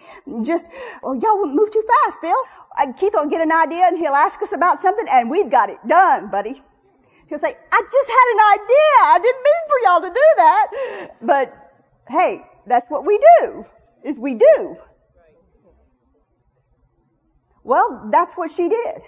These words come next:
Her pride got in the way, and that's what she did. She's going to fix this. She's gonna make it work some way or another. She's gonna make it work. If it means sacrificing her husband, so be it.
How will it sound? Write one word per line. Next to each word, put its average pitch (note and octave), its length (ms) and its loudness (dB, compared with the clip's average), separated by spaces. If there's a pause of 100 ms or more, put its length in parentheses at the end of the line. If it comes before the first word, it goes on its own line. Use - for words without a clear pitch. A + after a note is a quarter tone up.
(400)
Her C#4 160 0
pride G#4+ 500 0
got D4 200 0
in B3 120 -4
the G#3+ 80 -6
way, A3 300 0 (540)
and G4 200 4
that's A4+ 200 -4
what G#4 120 -4
she G#4 160 -2
did. B4 280 0
She's A#4 400 -4
going D#4 340 4
to A#4+ 240 -2
fix D5+ 280 0
this. - 440 -8 (3500)
She's D#4+ 200 -6
gonna G#4 180 0
make B4 200 2
it E4 80 -6
work G4+ 420 -2
some E4 300 -2
way G4 160 6 (120)
or F#4 140 6
another. G#4+ 320 0
She's - 180 -14
gonna C#4+ 160 -6
make D4+ 160 -2
it D#4+ 80 -8
work. D4+ 300 -4 (440)
If D#4+ 160 -2
it E4+ 160 -6
means F4+ 440 0
sacrificing G4 800 0
her G#4 240 2
husband, A4 460 -2
so C4 280 0
be A3+ 160 -4
it. C#3+ 220 -12